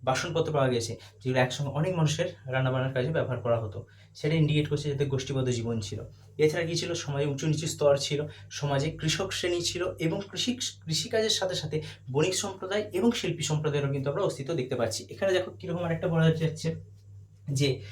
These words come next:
এই যে সমাজ ব্যবস্থা, এখানে নারীদের অবস্থান কিন্তু অনেক উঁচুতে ছিল। নারীরাও বিকেলবেলায় হলে হয়তো পুঁটুলি, মানে, কাঁধে ব্যাগ ট্যাগ নিয়ে লিপস্টিক লাগিয়ে, লিপস্টিকের ব্যবহার কিন্তু এই সভ্যতায় দেখা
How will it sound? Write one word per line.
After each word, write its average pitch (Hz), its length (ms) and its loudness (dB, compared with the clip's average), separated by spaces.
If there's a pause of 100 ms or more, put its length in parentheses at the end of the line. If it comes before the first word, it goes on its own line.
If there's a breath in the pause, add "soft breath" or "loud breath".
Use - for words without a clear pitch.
(180 loud breath)
এই 151 80 -2
যে 170 60 4
সমাজ 180 320 0
ব্যবস্থা, 165 320 2
এখানে 170 280 -2
নারীদের 151 260 4
অবস্থান 156 360 4
কিন্তু 160 140 2
অনেক 151 140 2
উঁচুতে 143 280 -2
ছিল। 107 180 -2 (400 loud breath)
নারীরাও 156 440 8
বিকেলবেলায় 156 520 2
হলে 160 140 6
হয়তো 151 280 2
পুঁটুলি, 151 360 0 (220)
মানে, 127 200 -4 (600)
কাঁধে 147 220 6
ব্যাগ 143 280 8
ট্যাগ 147 160 4 (120)
নিয়ে 147 140 2 (280 loud breath)
লিপস্টিক 147 520 0
লাগিয়ে, 127 220 4
লিপস্টিকের 151 440 0
ব্যবহার 147 320 6
কিন্তু 147 160 2
এই 143 100 2
সভ্যতায় 147 300 2
দেখা 160 140 0